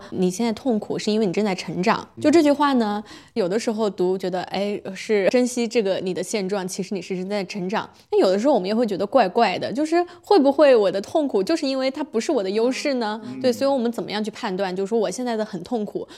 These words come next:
Speaker 1: 究竟是我不擅长，不是我的优势，然后我不适合，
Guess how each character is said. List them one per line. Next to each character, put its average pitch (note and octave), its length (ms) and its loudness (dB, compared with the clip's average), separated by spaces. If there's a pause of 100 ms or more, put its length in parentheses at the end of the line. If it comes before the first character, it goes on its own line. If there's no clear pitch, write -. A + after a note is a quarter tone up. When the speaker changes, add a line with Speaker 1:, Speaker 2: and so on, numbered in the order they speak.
(120)
Speaker 1:
究 C4 100 0
竟 C4+ 220 0
是 A#3 100 -2
我 G3 240 -2
不 F#3+ 160 -2
擅 C4+ 220 2
长， G#3 380 -4
不 G#3+ 80 4
是 G#3+ 100 2
我 D4 100 6
的 E3+ 80 2
优 G#3 220 2
势， - 320 0 (160)
然 G3+ 100 0
后 C4 80 2
我 B3 60 4
不 G3 140 -2
适 D4+ 180 0
合， - 240 -6